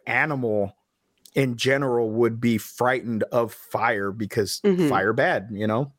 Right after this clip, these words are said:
Speaker 1: Frankenstein
Speaker 2: Well, and you
Speaker 1: fire
Speaker 2: also
Speaker 1: bad.
Speaker 2: have to have, you have to have the fire away from the water too. So if you're making sure that you're protected and you're away from the water and you're away from the otterman, you can't build a fire on too wet of a territory. So
Speaker 1: Yeah.
Speaker 2: that would make sure that your people are staying away, because these,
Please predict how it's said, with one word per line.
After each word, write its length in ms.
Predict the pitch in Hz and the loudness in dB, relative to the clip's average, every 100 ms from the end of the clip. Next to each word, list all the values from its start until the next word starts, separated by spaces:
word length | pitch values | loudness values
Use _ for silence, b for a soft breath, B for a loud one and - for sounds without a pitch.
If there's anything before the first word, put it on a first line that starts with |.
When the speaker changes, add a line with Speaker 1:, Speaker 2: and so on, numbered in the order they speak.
| _ | _
Speaker 1:
Frankenstein 340 | - 143 123 - | -4 -2 -4 0
Speaker 2:
Well, 80 | 220 | 2
and 80 | |
you 60 | 226 | 4
Speaker 1:
fire 80 | 208 | 0
Speaker 2:
also 180 | 262 269 | 0 0
Speaker 1:
bad. 60 | 240 | 0
Speaker 2:
have 100 | 214 | -2
to 100 | 208 | -2
have, 440 | 202 196 180 - - | 0 -2 -4 -14 -10
you 140 | 202 202 | 0 2
have 140 | 208 | 2
to 60 | 214 | 0
have 100 | 190 | -4
the 60 | |
fire 280 | 175 180 170 | -2 0 0
away 180 | 160 160 | 0 -2
from 180 | - 156 | 2 2
the 100 | 143 | 4
water 320 | 165 175 131 | 2 0 -2
too. 400 | 131 190 147 143 | -2 0 2 0
So 260 | - 170 151 | -2 0 0
if 140 | 151 | 2
you're 80 | 160 | 2
making 320 | 165 170 170 | 2 0 -2
sure 160 | - 165 | 0 0
that 80 | |
you're 100 | 117 | 0
protected 500 | 143 160 202 - 175 165 | -2 0 -2 0 0 2
and 100 | 156 | 4
you're 100 | 147 | 4
away 120 | 151 | 2
from 120 | 156 | 0
the 80 | 156 | 2
water 260 | 180 262 185 | 2 2 0
and 100 | 156 | 0
you're 100 | 143 | 2
away 120 | 143 | 2
from 140 | 151 170 | 2 0
the 60 | |
otterman, 540 | - 247 190 156 151 156 B B B - | 2 0 0 0 0 -4 B B B -4
you 80 | |
can't 200 | 160 202 | 0 0
build 120 | 190 190 | 0 -2
a 40 | |
fire 260 | 202 208 175 | 0 0 0
on 80 | |
too 200 | 160 180 | -2 0
wet 120 | 165 156 | 2 2
of 100 | 151 | 0
a 60 | |
territory. 560 | 147 196 160 143 131 143 | 0 0 2 2 2 0
So 380 | - 147 139 143 113 | 0 2 0 -2 0
Speaker 1:
Yeah. 200 | 101 - | 0 2
Speaker 2:
that 80 | 156 | 2
would 100 | 165 | 2
make 200 | 175 - | 0 0
sure 180 | - 170 | 0 0
that 100 | 156 | 2
your 120 | 156 | 0
people 280 | 185 170 156 | 0 2 2
are 120 | 147 | 0
staying 320 | - 156 147 | 0 0 2
away, 320 | 143 156 147 | 2 2 2
because 260 | 147 165 202 | 0 2 2
these, 320 | 247 233 - | 2 0 -4